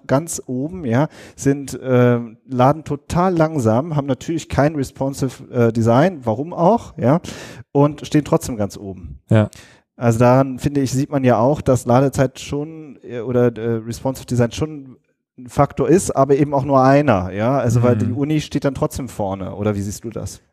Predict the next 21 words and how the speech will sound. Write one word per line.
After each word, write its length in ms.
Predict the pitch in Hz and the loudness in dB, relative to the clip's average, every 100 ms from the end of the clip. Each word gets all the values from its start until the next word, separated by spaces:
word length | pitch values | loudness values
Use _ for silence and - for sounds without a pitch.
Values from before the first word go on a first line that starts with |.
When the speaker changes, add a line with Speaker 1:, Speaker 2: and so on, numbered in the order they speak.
| - | -6
Speaker 2:
Ja, 160 | 104 | -2
das 160 | 123 110 | 2 0
sind 160 | 147 147 | 0 0
eben 140 | 139 | 2
noch 120 | 127 | 0
andere 280 | - 147 143 | 0 0 0
Faktoren, 420 | - 135 - 117 | 0 0 2 2
die 60 | 117 | 2
da 100 | 107 | 0
mit 220 | 113 117 | 0 0
reinspielen, 500 | 107 104 - 107 95 | -2 -2 -2 -2 0
ja, 140 | 113 | -2
generell 400 | 120 113 117 123 | -2 -2 0 0
geht's 200 | 123 123 | 0 0
für 120 | - 120 | 0 0
Google 240 | 131 127 | 2 2
darum, 400 | 120 123 127 123 | 2 0 0 -4
ein 60 | 147 | -6
Informationsbedürfnis 1040 | 127 127 120 135 147 - 131 139 - 131 | -6 -4 0 0 0 2 4 4 4 -2
zu 120 | - | -2
befriedigen, 600 | 131 123 - 143 143 143 | -4 -4 -4 -2 -2 -2